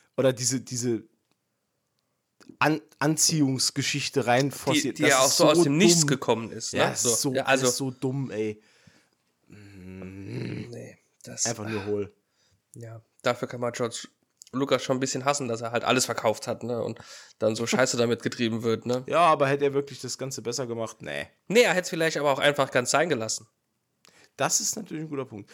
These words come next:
Speaker 1: Aber, aber das ist ja, das ist ja auch wieder so der Punkt, das ist ja alles Free Money. Das ist ja, d-, d-, das, das ist wirk-, das sind, das sind Geldscheine, die musst du nur von der Straße aufheben.
Speaker 2: Ja, das stimmt natürlich.
Speaker 1: Wer wird das nicht machen?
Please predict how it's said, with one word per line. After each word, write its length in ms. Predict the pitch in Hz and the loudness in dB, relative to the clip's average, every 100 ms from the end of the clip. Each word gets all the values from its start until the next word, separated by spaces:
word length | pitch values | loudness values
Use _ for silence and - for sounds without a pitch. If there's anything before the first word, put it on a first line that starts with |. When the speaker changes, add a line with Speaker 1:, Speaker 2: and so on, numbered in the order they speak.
| - | -2
Speaker 1:
Aber, 360 | - 170 - - | 4 4 4 -2
aber 280 | - 143 - _ | -4 -4 -4 _
das 220 | 156 156 | -4 -4
ist 140 | 196 208 | -2 -2
ja, 80 | - | -2
das 260 | 185 160 | -2 -4
ist 140 | 185 185 | -2 -2
ja 80 | - | -2
auch 140 | 156 | -4
wieder 160 | 160 147 | -2 -2
so 100 | 135 | 0
der 100 | 139 | -2
Punkt, 220 | 139 160 | -4 -8
das 120 | 156 | -8
ist 140 | 185 - | -6 -4
ja 100 | 165 | -4
alles 200 | 175 175 | -4 -6
Free 240 | - 185 | -8 -6
Money. 380 | 175 170 107 87 _ - _ _ | -4 -2 -4 -8 _ -20 _ _
Das 160 | 143 | 0
ist 120 | 143 185 | 2 2
ja, 80 | 175 | 0
d-, 380 | - - - | -6 -20 -16
d-, 180 | 165 139 113 | -14 -14 -6
das, 280 | 165 156 - | -6 -6 -6
das 220 | 160 196 | -4 -2
ist 280 | 185 - 143 | -2 -4 -6
wirk-, 180 | 170 - | -8 -4
das 180 | 156 | 0
sind, 220 | 202 185 175 | 0 0 -2
das 100 | 160 | -2
sind 140 | 180 | 0
Geldscheine, 500 | 165 175 180 175 170 | 2 2 2 2 2
die 100 | 160 | 2
musst 200 | 165 170 | 0 0
du 40 | 175 | 0
nur 120 | 170 | 0
von 100 | 170 | 0
der 80 | 160 | -2
Straße 280 | 151 139 113 | 0 0 0
aufheben. 380 | 104 98 95 - 139 | -2 -6 -10 -16 -8
Speaker 2:
Ja, 200 | 135 135 | -4 -2
das 140 | 127 | -4
stimmt 220 | - 131 | -10 -14
natürlich. 580 | 123 - 123 120 117 - _ _ _ _ _ _ _ - | -14 -16 -18 -16 -18 -20 _ _ _ _ _ _ _ -4
Speaker 1:
Wer 260 | 120 170 | 2 2
wird 140 | 165 165 | 2 -4
das 120 | 170 | -4
nicht 180 | 190 - | -4 -4
machen? 320 | 113 98 | -6 -6